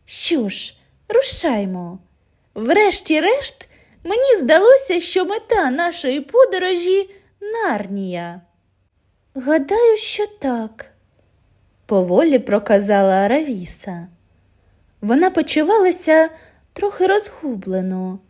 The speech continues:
і самотньо, бо не знала, що чекає на неї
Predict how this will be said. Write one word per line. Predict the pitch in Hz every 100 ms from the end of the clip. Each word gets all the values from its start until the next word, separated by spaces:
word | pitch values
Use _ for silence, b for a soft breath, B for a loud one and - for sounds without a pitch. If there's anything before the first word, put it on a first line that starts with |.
| _ _ _ _ _
і | 381
самотньо, | - 415 311 185 165 - 180 156 170 _ _ _ _ _ _ _ -
бо | 226 285
не | 330
знала, | 339 330 339 302 196 175 226
що | - - - 359 220
чекає | - 233 220 349 330 226
на | 220 220
неї | 233 311 403 294 277 269 269